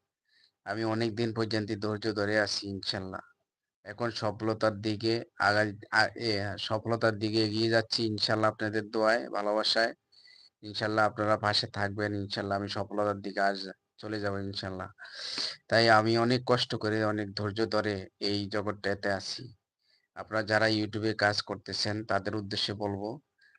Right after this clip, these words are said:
তারা অনেক ধৈর্য ধরে কঠোর পরিশ্রম করে থাকবেন, ইনশাল্লাহ সফলতার দিকে একদিন চলে যাবেন। তাই আমরা যারাই এই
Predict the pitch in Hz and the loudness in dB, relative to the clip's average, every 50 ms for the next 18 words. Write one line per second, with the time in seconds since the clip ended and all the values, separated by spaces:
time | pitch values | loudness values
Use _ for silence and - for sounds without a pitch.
0 | _ _ - 98 101 101 104 104 104 101 - - 117 110 107 98 98 95 98 98 | _ _ -8 -6 -2 0 2 2 2 0 -2 -4 -2 -2 -2 -2 -4 -6 -6 -6
1 | 95 95 90 107 107 98 101 98 98 104 110 127 127 - _ _ _ _ - 101 | -6 -4 -4 -4 -2 0 0 0 0 -2 -4 -4 -8 -16 _ _ _ _ -16 -14
2 | 107 110 107 104 104 113 107 107 - - - 107 101 101 98 107 104 104 101 104 | -12 -12 -12 -8 -6 -4 -4 -4 -4 -4 -4 -4 -6 -6 -2 -2 -2 -2 -2 0
3 | 104 98 98 98 107 104 104 104 98 98 98 - - 104 101 101 104 107 113 135 | -2 -2 -2 -2 -4 -4 -2 -2 -6 -6 -6 -4 -4 -2 -2 0 0 0 -2 -4
4 | - - - - _ _ - - 120 101 95 107 104 110 107 107 101 98 98 104 | -10 -16 -20 -20 _ _ -12 -8 -8 -8 -6 -4 -4 -2 -2 -2 -4 -4 -6 -6
5 | 101 95 107 104 101 98 92 107 104 101 104 107 101 101 95 98 95 95 92 - | -4 -2 -2 -2 -2 -2 -6 -8 -8 -6 -4 -4 -4 -4 -4 -4 -6 -8 -10 -14
6 | _ _ _ _ _ _ _ _ _ _ _ _ _ _ _ _ _ - - 107 | _ _ _ _ _ _ _ _ _ _ _ _ _ _ _ _ _ -10 -8 -6
7 | 107 104 104 101 101 101 101 104 101 95 95 95 98 98 98 101 101 104 104 104 | -4 -2 -2 -2 -2 0 0 0 0 0 -2 -6 -2 0 2 2 2 2 2 0
8 | 104 101 101 101 101 101 101 101 | -2 -4 -4 -4 -4 -4 -4 -4